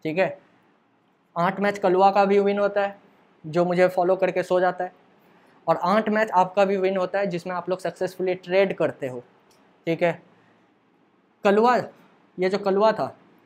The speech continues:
कलवा वन पॉइंट टू फ़ाइव ऑड्स में खेल रहा है, एट into वन पॉइंट टू फ़ाइव, ठीक है,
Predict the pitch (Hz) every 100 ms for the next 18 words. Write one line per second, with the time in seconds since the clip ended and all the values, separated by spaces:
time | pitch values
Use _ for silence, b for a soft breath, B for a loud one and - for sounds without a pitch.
0 | _ _ - 180 190 220 190 185 185 196
1 | 196 190 190 185 175 160 156 165 160 131
2 | 120 127 - _ _ _ _ - 170 175
3 | 180 180 175 165 160 160 147 127 123 -
4 | _ _ _ _ _ _ _ _ _ _
5 | _ _ _ _ _ _ _ _ _ _
6 | _ 151 147 160